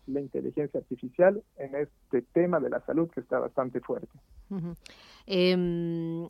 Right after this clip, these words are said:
Speaker 2: además de, eh, esta empresa que tiene esa, esa aplicación, Good Doctor, ¿algún otro ejemplo, eh, que sea potente? Porque entiendo que al ser tecnología y salud también es un fondo global y que va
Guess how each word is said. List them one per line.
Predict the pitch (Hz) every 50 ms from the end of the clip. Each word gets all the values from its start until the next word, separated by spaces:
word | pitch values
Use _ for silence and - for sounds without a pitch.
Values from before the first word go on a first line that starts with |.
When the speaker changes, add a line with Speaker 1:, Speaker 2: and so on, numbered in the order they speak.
| - -
Speaker 2:
además | 196 190 185 190 190 202 208 196
de, | 226 233 226 214 208 208
eh, | - -
esta | - 196 - - 220
empresa | 208 196 - 208 214 - 208 202
que | 185 208 196 185 185 180
tiene | - 196 196 196 196 196 196 196 196 -
esa, | - 190 180 - 185 180 180 175 175 - -
esa | 190 175 - 190 180
aplicación, | 180 - 190 185 - 175 160 - - 196 202 214 220 185
Good | 151 196 185
Doctor, | 160 208 196 190 - - 214 233 233 - - - - -
¿algún | - 170 185 190 180 202 233 233 247
otro | 247 247 220
ejemplo, | 202 - - 214 208 208 190 240 254 294 359 381 -
eh, | - 180 180 180 175 180 175 -
que | 190 180
sea | - - 196 190 196 202 196 190 185 185 180 175 -
potente? | - 190 - 202 196 208 208 262 240
Porque | 240 - - 190 175 - - - - -
entiendo | - 190 180 208 208 233 240 240
que | 233 226 - -
al | 190 196
ser | 175 - 220 202
tecnología | - 240 220 220 208 208 - 226 208 208 208 208 208
y | 202 185
salud | - 202 190 208 247 247 -
también | - 190 190 196 202
es | 220 214 -
un | 214 196 180 165
fondo | - 214 214 214 226 240 254 247 - -
global | 196 180 165 190 185 175 175 220 254 277 247
y | 180
que | - - 180 170
va | 160 175 175 190 208 220